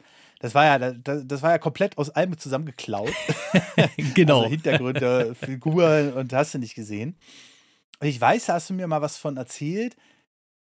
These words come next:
Speaker 1: dass du dann auch raumübergreifende Rätsel hattest
Speaker 2: Mhm.
Speaker 1: und dann irgendwas, ich weiß nicht mehr, wie das war,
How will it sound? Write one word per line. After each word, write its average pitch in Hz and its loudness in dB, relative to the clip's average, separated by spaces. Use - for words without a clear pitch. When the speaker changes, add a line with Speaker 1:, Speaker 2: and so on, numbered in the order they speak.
Speaker 1:
dass 156 -2
du 180 -6
dann 165 -2
auch 127 -2
raumübergreifende 156 0
Rätsel 135 -4
hattest 156 -6
Speaker 2:
Mhm. 147 0
Speaker 1:
und 120 -6
dann 185 -2
irgendwas, 185 -4
ich - -16
weiß 175 -2
nicht 156 -6
mehr, 139 0
wie 139 -8
das 123 -6
war, 120 0